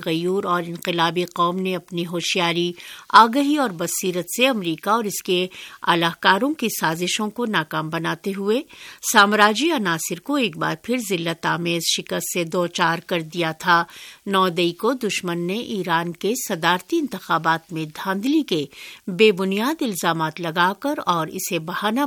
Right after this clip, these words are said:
بنا کر ایران کے حالات کو خراب کرنے کی ناکام کوشش کی تھی۔ یمن کی مسلح افواج کی ایئر ڈیفنس یونٹ نے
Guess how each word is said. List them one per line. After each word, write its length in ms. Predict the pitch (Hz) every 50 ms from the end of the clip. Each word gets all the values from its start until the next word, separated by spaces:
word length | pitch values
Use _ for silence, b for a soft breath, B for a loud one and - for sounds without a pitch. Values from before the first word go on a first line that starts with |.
| 233
بنا 260 | 196 160 156 160 160
کر 220 | 151 - 185 175 170 170 B B B B B B
ایران 420 | - - 226 214 226 240 277 311 311
کے 120 | - 294
حالات 500 | 240 180 185 175 175 175 170 160 156 -
کو 140 | - 170 202
خراب 500 | 226 - - 294 285 285 269 - - -
کرنے 300 | - 151 151 160 156 160
کی 120 | 151 -
ناکام 720 | - 170 180 214 214 190 165 151 - 170 156 156 165 196 233 B B B B B B
کوشش 540 | - - 349 277 - - - 151 - - -
کی 220 | - - 170 147 147 - - -
تھی۔ 360 | 170 160 160 151 151 - - - _ _ _ _ _ _ _ _ _ _ _ _ _ _ _ _ _ _ - - - - _ _ _ _ _ _ _ _ _ _ _ - B B B B B B B B B B B
یمن 400 | 330 226 240 269 294 339 381 392
کی 280 | 359 - 349 349 359 349
مسلح 640 | 285 220 196 185 - - 247 233 226 247 254 262 - -
افواج 640 | - 170 160 - - - 196 311 294 226 - - -
کی 240 | - 226 220 226 - -
ایئر 220 | 185 196 202 214
ڈیفنس 580 | 220 180 165 175 175 175 214 208 202 196 - 190
یونٹ 480 | 170 165 180 190 202 214 214 214 -
نے 220 | 202 196 202 202